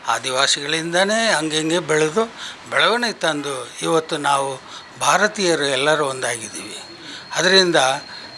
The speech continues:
ಮನುಷ್ಯನ ಮನುಷ್ಯನ ಪ್ರೀತಿಸಬೇಕು. ಆದಿವಾಸಿಗಳನ್ನ ಒಕ್ಕೂಟವಾಗಿ ನಮ್ಮವರು ಅಂತ ಭಾವನೆ ಬರಬೇಕು. ನಮ್ಮ ದೇಶದ ಮಕ್ಕಳು, ನಮ್ಮ ದೇಶದ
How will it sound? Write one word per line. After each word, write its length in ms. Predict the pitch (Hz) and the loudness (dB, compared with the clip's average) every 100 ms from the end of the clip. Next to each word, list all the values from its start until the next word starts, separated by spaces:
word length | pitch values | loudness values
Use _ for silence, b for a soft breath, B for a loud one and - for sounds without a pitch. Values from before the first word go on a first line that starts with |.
| 135 | 2
ಮನುಷ್ಯನ 520 | 147 185 190 185 196 | 4 4 4 2 2
ಮನುಷ್ಯನ 560 | 185 156 156 147 160 147 | 2 2 2 4 2 0
ಪ್ರೀತಿಸಬೇಕು. 1000 | 135 - 165 165 156 - 135 113 127 110 - B B B B - | -4 -2 -4 0 0 0 -2 -10 -8 -8 -12 B B B B 0
ಆದಿವಾಸಿಗಳನ್ನ 880 | 165 196 214 185 165 165 147 147 135 123 120 - | 0 2 4 6 6 2 0 0 -2 -4 -6 -12
ಒಕ್ಕೂಟವಾಗಿ 800 | - 196 185 175 147 139 120 123 B B B - | -2 2 6 6 6 2 -4 -10 B B B -10
ನಮ್ಮವರು 580 | 123 131 170 190 196 208 | -4 2 6 8 8 6
ಅಂತ 240 | 196 175 156 | 4 4 2
ಭಾವನೆ 680 | 135 139 147 151 131 113 - B B - | 6 6 6 2 -2 -6 -12 B B -6
ಬರಬೇಕು. 640 | 135 151 151 139 - 135 127 | 0 2 2 0 -4 -6 -4
ನಮ್ಮ 340 | 127 143 185 214 | -2 -2 2 2
ದೇಶದ 500 | 160 175 175 180 160 | 4 4 4 4 2
ಮಕ್ಕಳು, 640 | 160 143 139 180 139 131 - B B - | 0 -2 -2 -4 -4 -8 -14 B B 0
ನಮ್ಮ 300 | 160 170 202 | 2 4 2
ದೇಶದ 540 | 196 180 - 175 156 | 2 2 2 2 4